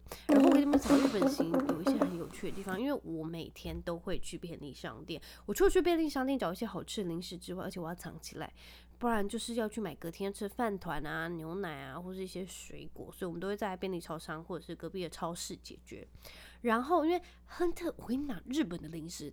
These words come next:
太多都看起来非常的好吃。我有吃过几款真的很难吃，但是它包装起来就是真的很好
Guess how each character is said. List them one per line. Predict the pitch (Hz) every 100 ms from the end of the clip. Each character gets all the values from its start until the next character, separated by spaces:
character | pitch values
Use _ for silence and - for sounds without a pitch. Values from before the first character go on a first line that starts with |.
| - -
太 | - 349 330 233
多 | 214 214
都 | 226
看 | 220 254 202
起 | -
来 | 156 160 -
非 | 226 196
常 | 196 185
的 | 175
好 | - -
吃。 | - - 175 - - -
我 | 349
有 | 330
吃 | -
过 | 269 320
几 | - 196
款 | 220 180
真 | 208
的 | 220
很 | - 160
难 | 160 165
吃， | -
但 | 226
是 | 254
它 |
包 | 233 214
装 | 220 214
起 | -
来 | 165 165
就 | - 247
是 | 226
真 | - 208
的 | 185
很 | - 143
好 | 156